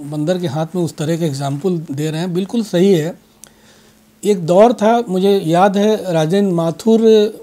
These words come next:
विमर्श कर रहे थे, उसमें उन्होंने बड़ा अच्छा उदाहरण, इसी तरह का उदाहरण दिया था कि बन-, एक बच्चे, Asian Paint में एक बच्चे की तस्वीर का उन्होंने उदाहरण दिया था कि किस तरह से उस बच्चे के हाथ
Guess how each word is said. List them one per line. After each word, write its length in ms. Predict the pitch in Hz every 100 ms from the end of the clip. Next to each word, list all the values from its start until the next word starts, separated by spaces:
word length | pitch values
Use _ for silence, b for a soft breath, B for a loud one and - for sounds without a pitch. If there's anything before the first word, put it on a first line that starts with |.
| -
विमर्श 380 | 160 170 214 214
कर 160 | - 180
रहे 220 | 170 156
थे, 140 | 151
उसमें 400 | 208 190 - 214
उन्होंने 520 | 220 180 185 208 214 196 _ _
बड़ा 180 | 190 190
अच्छा 240 | 170 -
उदाहरण, 380 | 196 180 175 190
इसी 280 | 196 202 220
तरह 220 | 208 185
का 60 | 175
उदाहरण 460 | 151 147 151 151
दिया 220 | 135 135
था 200 | 131 160 220 B B B B B B _
कि 220 | - 208
बन-, 640 | 208 160 185 185 190 180 170
एक 360 | 196 180 180 175
बच्चे, 500 | 165 175 - 247 214 180
Asian 340 | 170 202 220
Paint 280 | 214 202 202 208
में 240 | 196 196
एक 120 | 175
बच्चे 280 | 165 - 208
की 100 | 196
तस्वीर 440 | 180 156 156 190
का 100 | 185
उन्होंने 240 | 175 165 165
उदाहरण 440 | 147 139 147 160
दिया 220 | 143 135
था 160 | 127 175
कि 160 | 196 170
किस 280 | 185 180
तरह 160 | 185 180
से 260 | 160 160 208 - _ -
उस 140 | 175
बच्चे 340 | 175 175 220 214
के 80 |
हाथ 220 | 190 160